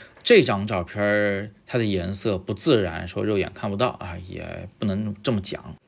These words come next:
哦，对了，这张蓝色的照片儿的白平衡我设的是两千五百K左右。你看是不是很有趣？这三张照片儿的白平衡设置完全不一样，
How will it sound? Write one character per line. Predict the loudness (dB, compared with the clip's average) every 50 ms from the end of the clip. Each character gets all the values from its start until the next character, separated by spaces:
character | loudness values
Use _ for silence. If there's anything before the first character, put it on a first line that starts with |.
| _ _ _ _
哦， | 0 2 2 4
对 | 6 6 6 6
了， | 6 2
这 | 2 2
张 | 4 4 4 4 4
蓝 | 2 2 0
色 | 2 2 4 6
的 | 6 6
照 | 8 8 6
片 | 6 6 2 2 4
儿 |
的 | 6 6 4 6
白 | 4 4 2
平 | 0 0 -2
衡 | 0 0 0 -2 -2 -4 -4 -4
我 | -2 -2 -2
设 | -2 -2 -2 -2
的 | -2
是 | -2 -4 -4 -6 -6 -6 -10 -20 _ -4
两 | -2 -2 -2 -2
千 | -2 -4 -2 -2
五 | -2 -2 -2
百 | -2 -2 -4
K | -2 -6 -8
左 | -6 -6 -8
右。 | -8 -10 -12 _ _ _ -20 _ _ _
你 | _ 0 2
看 | 4 4 4 4 0 -6 -12 _
是 | 2 4
不 | 4
是 | 4 2
很 | 2 4 2
有 | 2 2
趣？ | 2 -2 -4 -6 -6 -6 -10 -18 0
这 | 4 4
三 | 6 6 6 6
张 | 6 6 6
照 | 6 6
片 | 6 6
儿 | 4
的 | 4 6
白 | 4 4
平 | 2 2 -2 -2
衡 | -2 -2 -2 -2
设 | 0 2 0 0
置 | 2 0 -2
完 | -2 -2 -2
全 | -2 -4 -4
不 | -4 -4 -4
一 | 0
样， | 2 2 2 0